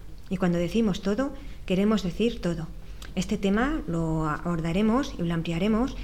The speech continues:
en sucesivos podcasts. La felicidad es una elección más. Una vez decidido, tenemos que trabajar para conseguirla y mantenernos en ese estado el mayor tiempo posible.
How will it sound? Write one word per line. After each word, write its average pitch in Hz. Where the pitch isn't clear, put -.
en 196
sucesivos 196
podcasts. 180
La 180
felicidad 202
es 226
una 208
elección 180
más. 170
Una 208
vez 196
decidido, 214
tenemos 196
que 214
trabajar 185
para 165
conseguirla 214
y 185
mantenernos 190
en 175
ese 180
estado 226
el 185
mayor 175
tiempo 196
posible. 156